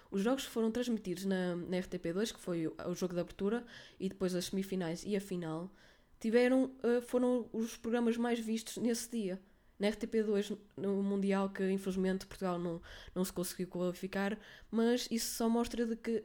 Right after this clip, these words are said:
até já cá em Portugal já houve uma mudança assim de cultura, se posso dizer, que o futebol feminino está a ter destaque, hum, apenas em geral, e, e que as pessoas querem ver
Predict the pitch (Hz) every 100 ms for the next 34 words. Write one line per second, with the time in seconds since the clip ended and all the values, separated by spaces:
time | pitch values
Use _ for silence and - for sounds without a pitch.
0 | - 180 254 254 247 - 196 220 220 214
1 | 208 - 208 214 214 220 214 214 214 208
2 | 214 214 208 - - - 202 - 202 202
3 | 208 214 202 214 190 175 180 - - 185
4 | - 175 180 185 196 202 - - - -
5 | 208 214 - - - 208 208 208 214 220
6 | - 226 - 202 208 202 - - 185 196
7 | - - - - - 185 180 180 180 180
8 | - - - 196 202 196 196 - 185 196
9 | 190 190 175 151 - _ 160 160 - -
10 | - _ 180 - - - 190 190 - 208
11 | 208 202 185 165 160